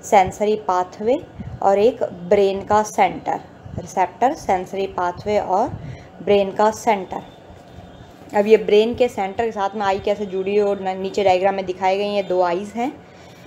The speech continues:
जो कि जिनकी optic nerve आगे brain में जाती हुई cross over होती है जिससे कि अपन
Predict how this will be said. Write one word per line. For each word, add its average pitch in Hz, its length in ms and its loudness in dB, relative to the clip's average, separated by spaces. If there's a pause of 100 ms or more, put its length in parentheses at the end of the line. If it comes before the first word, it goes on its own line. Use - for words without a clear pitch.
(400)
जो 202 160 6
कि 233 420 -4
जिनकी 226 360 2
optic 196 440 2
nerve 226 460 2
आगे 202 360 0
brain 202 260 -2
में 214 200 2
जाती 202 360 0
हुई 214 240 0
cross 214 460 -2
over 220 140 0
होती 226 200 0
है 220 60 4
जिससे 214 320 -2
कि 214 120 -2
अपन 226 300 0